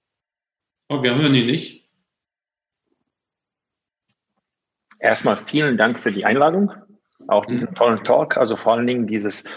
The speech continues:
Speaker 2: fantastische Verbinden von Wirtschaft und Gesundheit, was eins der wichtigsten Faktoren, das ist schon mal das Erste, was, äh, falsch läuft, dass wir, dass Amazon, wenn wir Amazon ansprechen, Amazon ist ein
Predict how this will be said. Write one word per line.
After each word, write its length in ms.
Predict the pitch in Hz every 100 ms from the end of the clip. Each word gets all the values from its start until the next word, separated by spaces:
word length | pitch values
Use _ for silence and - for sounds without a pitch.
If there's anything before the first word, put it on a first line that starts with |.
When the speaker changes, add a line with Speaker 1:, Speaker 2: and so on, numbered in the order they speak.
| - - - - - -
Speaker 2:
fantastische 640 | 117 - 131 - 147 143
Verbinden 400 | - 107 123 123
von 200 | 120 104
Wirtschaft 440 | 120 117 127 - 110
und 200 | 101 95
Gesundheit, 600 | 110 123 - 160 - - _ _
was 140 | 107 -
eins 260 | 120 123
der 140 | 120 113
wichtigsten 400 | 127 120 - 113
Faktoren, 360 | - 127 127
das 140 | 113 131
ist 80 |
schon 140 | - 117
mal 100 | 107
das 140 | 107
Erste, 360 | 127 127 - 110
was, 360 | 98 - -
äh, 240 | 127 101 101
falsch 280 | 110 113 -
läuft, 360 | 135 143 - - _ - - - - - _ -
dass 200 | 110 -
wir, 300 | 120 117 113 - -
dass 340 | - 110 - -
Amazon, 340 | 123 139 - 123
wenn 60 |
wir 100 | 113
Amazon 320 | 131 139 -
ansprechen, 580 | 110 131 - 127 - 120
Amazon 360 | 110 110 - 110
ist 360 | 139 - - -
ein 400 | 98 95 98